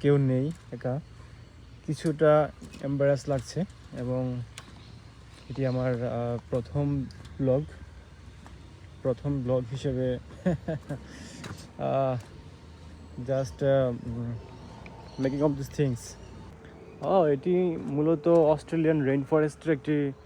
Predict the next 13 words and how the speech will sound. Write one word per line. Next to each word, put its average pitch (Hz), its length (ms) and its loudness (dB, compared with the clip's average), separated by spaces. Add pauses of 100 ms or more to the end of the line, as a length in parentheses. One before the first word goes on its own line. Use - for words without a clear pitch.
(460)
আহ, 120 280 0 (140)
ভাইব। 127 220 -2 (960)
এখানে 131 400 -4 (800)
লেখা 131 260 -6
আছে 143 300 -4
স্পষ্ট 139 500 -6
করে, 139 180 -2 (300)
অস্ট্রেলিয়ান 131 500 -4
রেইনফরেস্ট। 127 540 -4 (1000)
Oh 127 540 -8
my 117 240 -8
God। 107 260 -10 (1500)
Uh, 120 320 2